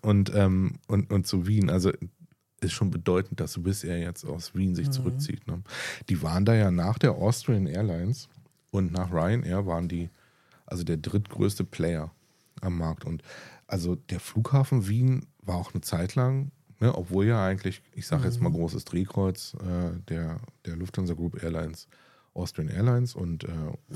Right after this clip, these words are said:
Speaker 1: ohnehin ja auch, ne, Hauptstadtflughafen und so weiter,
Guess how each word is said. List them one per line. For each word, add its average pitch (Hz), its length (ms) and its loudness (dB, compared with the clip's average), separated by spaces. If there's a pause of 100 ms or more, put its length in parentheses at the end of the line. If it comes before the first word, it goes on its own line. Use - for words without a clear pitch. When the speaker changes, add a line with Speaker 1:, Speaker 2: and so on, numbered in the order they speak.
(120)
Speaker 1:
ohnehin 90 420 0
ja 98 80 4
auch, 82 160 -2
ne, 101 140 2
Hauptstadtflughafen 98 720 -2
und 90 60 -2
so 85 100 -2
weiter, 87 300 -2